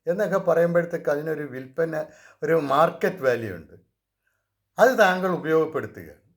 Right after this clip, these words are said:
പക്ഷേ അങ്ങനെ ഉപയോഗപ്പെടുത്തുമ്പോൾ നല്ല വില കിട്ടിയിട്ട് വേണം വിൽക്കാൻ. മറ്റുള്ളവരെ സൂചിപ്പിക്കാൻ മേ-, എന്നുള്ള, സൂചിപ്പിക്കാൻ വേണ്ടി ഇത്ര ചീപ്പായിട്ടുള്ള വർത്തമാനങ്ങൾ പറയരുത്.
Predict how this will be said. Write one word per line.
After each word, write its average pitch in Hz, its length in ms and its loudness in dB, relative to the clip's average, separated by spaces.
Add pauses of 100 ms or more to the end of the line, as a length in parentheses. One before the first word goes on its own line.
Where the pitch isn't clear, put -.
(800)
പക്ഷേ 156 180 4
അങ്ങനെ 208 360 2
ഉപയോഗപ്പെടുത്തുമ്പോൾ 170 920 -2 (360)
നല്ല 131 380 -2
വില 131 440 0
കിട്ടിയിട്ട് 220 500 -2
വേണം 165 380 0
വിൽക്കാൻ. 107 400 -8 (1600)
മറ്റുള്ളവരെ 175 800 4
സൂചിപ്പിക്കാൻ 170 680 -6
മേ-, 156 100 -6
എന്നുള്ള, 151 840 -6 (120)
സൂചിപ്പിക്കാൻ 160 540 0
വേണ്ടി 110 260 -4 (280)
ഇത്ര 160 260 0 (160)
ചീപ്പായിട്ടുള്ള 160 720 0
വർത്തമാനങ്ങൾ 104 760 -8
പറയരുത്. 90 460 -14